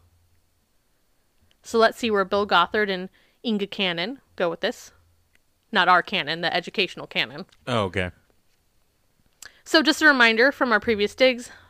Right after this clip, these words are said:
Speaker 1: Bill Gothard said that education is either godly or godless. There is no in between.
Speaker 2: Of course.
Speaker 1: Much like we discussed last week, it's black or white,
Speaker 2: Mm-hmm.
Speaker 1: good or evil.
Speaker 2: Red or blue.
Speaker 1: <laughs> Yeah,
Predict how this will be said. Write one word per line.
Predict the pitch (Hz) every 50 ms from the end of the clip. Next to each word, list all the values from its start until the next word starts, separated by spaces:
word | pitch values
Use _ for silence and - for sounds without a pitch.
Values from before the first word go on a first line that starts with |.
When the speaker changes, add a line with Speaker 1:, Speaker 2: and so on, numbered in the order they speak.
| _ _ _ _ _ -
Speaker 1:
Bill | 254 247 254
Gothard | 208 214 196 190 - - 208 202 196
said | - - 208 196 -
that | 196 180 175 175 - - _ _ _ _ _ _ -
education | 262 269 269 339 - - 269 233 226 - 269 240 220
is | 214 190
either | 175 175 185 185 170 175 170
godly | 170 - 196 165 156 175 185 208 208 226 240 240
or | - 233 254
godless. | - 285 294 302 - - 165 165 196 - - - - _ _ _ _ _ _ _ _ _ -
There | 214 190 170
is | 175 170 -
no | 196 175 185 175
in | 165 170
between. | 190 - - 277 214 170 - - - _ _ _ _ -
Speaker 2:
Of | 110 104 -
course. | - 104 95 101 117 - - - _ _ _
Speaker 1:
Much | - 208 196 - -
like | 202 190 185 - 208
we | 202
discussed | 185 196 185 - - 202 196 - - -
last | 269 262 254 254 - -
week, | 190 175 175 - -
it's | 180 165 - - - - - _ _ _
black | - - 143 - -
or | 196 202
white, | 262 330 339 311 302 311 302 - - - -
Speaker 2:
Mm-hmm. | 104 101 95
Speaker 1:
good | 185 220 208
or | 202 220
evil. | 226 247 214 190 - - - - - _ _ _ _ _ _ _ _ _ _ _ _ -
Speaker 2:
Red | 104 95 90
or | 98
blue. | 92 104 104 98 76 - _ _ _ _ _ _
Speaker 1:
<laughs> | - - - 480 453 466
Yeah, | 359 - - 285 - - - - 302